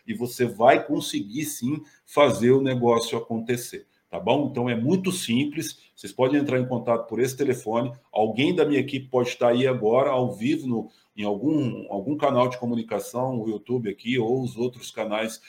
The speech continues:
do Cresce, e te explicar como isso funciona. Mas, se você não fez sentido isso pra você e você quer continuar atuando no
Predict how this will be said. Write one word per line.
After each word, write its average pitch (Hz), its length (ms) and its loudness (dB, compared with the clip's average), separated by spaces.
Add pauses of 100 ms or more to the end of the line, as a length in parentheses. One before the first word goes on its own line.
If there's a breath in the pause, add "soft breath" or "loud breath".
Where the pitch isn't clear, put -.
(220 loud breath)
do 113 180 -2
Cresce, 120 380 0
e - 40 -18
te - 120 -12
explicar 151 440 -2
como 160 300 -2
isso 147 280 2
funciona. 107 460 -6 (360 soft breath)
Mas, 139 380 8
se - 240 -8
você 156 360 -2
não 165 200 0
fez 165 340 -4
sentido 151 540 2
isso 147 200 4
pra 147 160 0
você 139 460 -2 (220 loud breath)
e - 40 -12
você 127 320 -2
quer 180 560 2
continuar 147 460 2
atuando 160 540 2
no 151 180 2